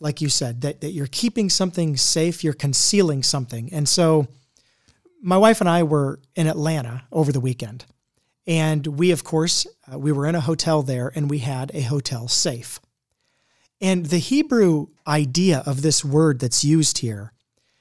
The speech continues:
is you walk into a hotel room and you have some important documents with you. Maybe it's your passport or a birth certificate or maybe a large sum of money that you need to pay somebody. And you put these important documents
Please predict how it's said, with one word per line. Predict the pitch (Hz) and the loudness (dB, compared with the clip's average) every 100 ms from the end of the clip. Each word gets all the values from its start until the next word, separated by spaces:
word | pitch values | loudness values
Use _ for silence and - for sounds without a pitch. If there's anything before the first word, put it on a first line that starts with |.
| _ - | _ -4
is | 170 160 131 151 | 0 2 0 2
you | 214 | 4
walk | 220 220 220 | 4 4 2
into | 196 170 | 2 2
a | |
hotel | 135 156 - 151 | 4 2 0 0
room | 135 127 123 | 0 -2 -2
and | 139 | 0
you | 185 | 2
have | 180 135 | 2 0
some | 151 | 0
important | 127 117 170 196 160 | -4 -2 -4 -2 -2
documents | 147 135 - 123 117 - | -2 -4 -4 -4 -4 -6
with | 123 | -8
you. | 123 | -6
Maybe | 120 185 180 | -4 -2 0
it's | 160 - | -2 -4
your | 131 | -6
passport | - 160 147 - - 143 143 131 | -6 -4 -4 -4 -4 -4 -4 -6
or | 117 | -8
a | |
birth | 110 156 160 | 0 0 0
certificate | - 127 147 143 - 139 139 135 | -4 -4 -6 -6 -6 -6 -4 -6
or | 107 107 _ _ _ _ | -10 -14 _ _ _ _
maybe | 160 160 156 147 | -2 2 4 2
a | 131 | 2
large | 147 156 - | 2 4 2
sum | 170 143 | 2 0
of | 120 | 2
money | 170 226 147 | 2 2 0
that | 151 135 139 | 0 -4 -4
you | 151 | -2
need | 151 131 | 0 0
to | 127 | -2
pay | 143 139 | 0 0
somebody. | 131 117 107 107 - _ _ _ _ _ _ | -2 -4 -8 -12 -18 _ _ _ _ _ _
And | 160 151 | 0 2
you | 220 | 2
put | - - 220 294 151 | 2 6 6 4 -2
these | 175 147 | 0 0
important | 143 127 185 214 226 175 | 0 -4 0 0 2 -2
documents | 160 135 131 110 113 - | -2 -4 -8 -10 -8 -4